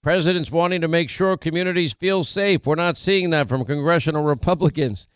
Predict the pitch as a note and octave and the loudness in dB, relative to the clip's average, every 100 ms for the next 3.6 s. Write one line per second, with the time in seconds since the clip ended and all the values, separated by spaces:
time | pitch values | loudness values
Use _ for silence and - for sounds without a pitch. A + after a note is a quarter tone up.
0 | _ _ _ D#3+ A#3+ C#4 A3 - _ _ | _ _ _ -2 2 2 -2 -10 _ _
1 | _ - A#3+ C#4 G#3 G#3 B2 A2 F3 F3+ | _ -4 0 2 0 -2 -6 -8 -2 -2
2 | - A3+ A#3+ - A#3 G#3 G#3 D#3 D#3 D#3 | 0 0 0 0 2 2 0 0 2 0
3 | D#3 C3+ B2+ G#2+ - | 0 2 2 2 -4